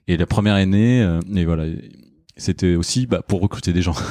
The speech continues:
<laughs> Et pas que des gens tech. Parce que nous, là, là, là, quand je parle, là, quand on était, euh, avant de lever des fonds, on devait être, je sais plus le nom, mais environ une dizaine de personnes.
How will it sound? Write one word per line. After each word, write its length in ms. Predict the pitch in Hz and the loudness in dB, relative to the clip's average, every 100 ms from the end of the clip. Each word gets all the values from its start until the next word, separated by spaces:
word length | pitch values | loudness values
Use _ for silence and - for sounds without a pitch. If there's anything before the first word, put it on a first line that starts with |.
| - - | -12 -16
<laughs> 380 | - 101 - - | -14 -12 -14 -6
Et 60 | 92 | -4
pas 200 | - 110 | -2 -2
que 160 | - | 0
des 160 | 104 92 | 0 0
gens 160 | 87 85 | -2 0
tech. 360 | 117 139 - - | -2 -2 -8 -14
Parce 120 | 117 | -8
que 80 | 82 | -2
nous, 200 | 87 85 | 0 2
là, 160 | 78 | 2
là, 280 | 78 82 78 | 2 2 2
là, 140 | 78 78 85 | 0 -4 -6
quand 240 | - 76 73 | -2 -2 -2
je 120 | - | -2
parle, 180 | 82 78 | -2 -2
là, 80 | 73 | -4
quand 120 | - 76 | -6 -8
on 40 | |
était, 280 | 71 - 76 | -8 -6 -6
euh, 60 | - - - | -6 -10 -8
avant 160 | 85 82 | -2 0
de 80 | 80 | 2
lever 120 | 80 | 2
des 80 | 82 | 0
fonds, 200 | - 90 | 0 -4
on 40 | |
devait 180 | 82 76 | -2 -2
être, 220 | 80 - | -4 -4
je 80 | - | -8
sais 60 | - | -8
plus 140 | - | -6
le 60 | 85 | -2
nom, 120 | 87 | -2
mais 100 | 78 | -4
environ 360 | 71 71 76 78 | -6 -2 0 0
une 60 | |
dizaine 220 | 78 82 | 0 0
de 40 | 78 | 0
personnes. 360 | 80 - 113 | -2 0 -2